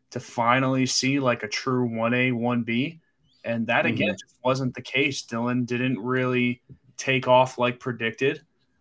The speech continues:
Speaker 1: um, and kinda fell into that trap as well. So it really is hard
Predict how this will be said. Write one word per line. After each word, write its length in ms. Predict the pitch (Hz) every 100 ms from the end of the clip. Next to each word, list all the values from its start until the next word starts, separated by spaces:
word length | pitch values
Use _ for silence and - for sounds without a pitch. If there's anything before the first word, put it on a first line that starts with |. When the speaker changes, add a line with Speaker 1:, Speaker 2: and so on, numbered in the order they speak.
| _
Speaker 1:
um, 380 | 113 110 110 107
and 160 | 117 123
kinda 260 | 131 127
fell 300 | 123 127 127
into 220 | 127 -
that 200 | 127 117
trap 340 | - 127 120 120
as 140 | 110
well. 300 | 113 127 123
So 480 | - - 110 107 107 _ _ _
it 160 | 120 117
really 420 | 131 165 175 -
is 220 | 127 135
hard 540 | - 127 131 127 117